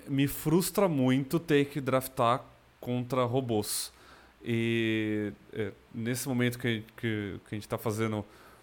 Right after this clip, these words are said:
gravando esse, esse podcast, se eu não me engano, foi essa semana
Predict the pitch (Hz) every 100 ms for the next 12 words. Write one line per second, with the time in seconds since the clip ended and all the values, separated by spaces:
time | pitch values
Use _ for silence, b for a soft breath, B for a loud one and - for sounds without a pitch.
0 | B - 123 110 107 120 165 156 120 98
1 | 110 107 - - 113 110 107 104 98 104
2 | 117 - 110 104 120 120 135 - 120 113
3 | 113 113 113 113 120 113 131 - 139 117
4 | 113 123 139